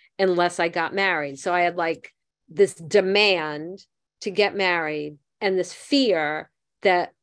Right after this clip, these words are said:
by doing God's will, what the sex ideal was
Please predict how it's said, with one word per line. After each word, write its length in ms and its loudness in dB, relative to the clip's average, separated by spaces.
by 140 4
doing 420 2
God's 460 -2
will, 600 -2
what 280 -2
the 100 -4
sex 320 -4
ideal 300 -2
was 260 -2